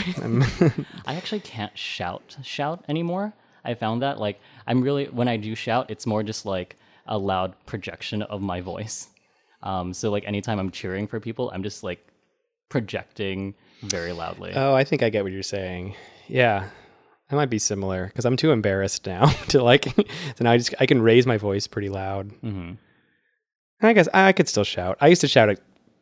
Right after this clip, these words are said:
Speaker 1: kids, uh, my Boy Scout camp. Like, I would literally, I would, like, yell all kinds of, I wasn't, like,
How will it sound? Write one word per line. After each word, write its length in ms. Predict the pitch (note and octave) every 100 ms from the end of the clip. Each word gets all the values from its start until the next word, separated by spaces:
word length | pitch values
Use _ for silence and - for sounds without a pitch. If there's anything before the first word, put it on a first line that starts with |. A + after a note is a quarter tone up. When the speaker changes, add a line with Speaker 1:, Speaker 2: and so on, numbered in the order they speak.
| _
Speaker 1:
kids, 320 | - F#2+ F#2 G#2
uh, 420 | F#2+ F2+ F2+ - - -
my 80 | B2
Boy 180 | G#2+ G2+
Scout 300 | G2 G2+ -
camp. 340 | G#2 G2 -
Like, 120 | B2 B2
I 80 | C3
would 140 | C#3
literally, 300 | C3+ B2+ A#2+
I 120 | C3
would, 120 | B2+
like, 220 | B2 A#2 A#2 - B2
yell 500 | A#2 G#2+ G#2+ A2+ - _ _ - - _ _ _ _
all 140 | - A#2
kinds 320 | - G#2+ G#2
of, 100 | G#2+ - - - - _
I 320 | A2+ D3+ D#3 - -
wasn't, 260 | F#3 G#3+
like, 300 | D3 B2 -